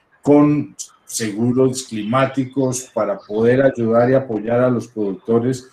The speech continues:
que de alguna manera experimentan una bajada, en la, un bajonazo en su producción de cuenta de, de, de temas climáticos. De lo que le puedo contar,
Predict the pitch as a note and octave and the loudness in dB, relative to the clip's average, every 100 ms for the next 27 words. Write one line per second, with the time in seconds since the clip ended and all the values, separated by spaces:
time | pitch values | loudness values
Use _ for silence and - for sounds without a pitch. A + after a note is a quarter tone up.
0 | _ - G#2 G2 G2 F#2 G#2 G2 G#2+ A#2+ | _ -10 -4 -2 -2 -4 -6 -4 -2 0
1 | A#2 G#2 G#2 A#2+ - G#2 G2 G#2 A2 A2+ | 0 0 0 0 0 0 0 -2 -2 2
2 | A#2+ A#2 A#2 A2 G#2 - A2 A#2 A2+ A2 | 2 4 4 4 4 0 0 2 2 0
3 | - - - A2 G#2 G2+ - A2 G#2+ A2 | -4 -18 -6 -2 -2 -4 -4 -4 -2 -2
4 | A2+ A#2+ A#2+ B2 A2 G#2 A#2+ - B2 - | -2 0 2 2 2 0 -2 -2 -4 -6
5 | - G#2+ G2 - D3+ D3 - - - G#2+ | -8 -6 -4 0 0 0 -4 -10 -4 -4
6 | - G#2+ G#2+ B2 G#2 F#2 G2 G2 F#2 - | 0 -2 2 4 4 0 -8 -14 -14 -14
7 | - - G2+ G#2+ A#2 G#2 F#2+ G2+ - - | -20 -14 -8 -4 -4 -4 -2 -2 -6 -14
8 | F#2+ - - - _ - _ A2 G#2+ G#2+ | -20 -20 -20 -20 _ -20 _ 2 2 0
9 | A2 G2+ A2+ - A#2+ C#3+ D#3 B2+ A2 D3+ | -2 0 -2 0 4 4 4 4 4 4
10 | F3 F3+ - | 4 4 -2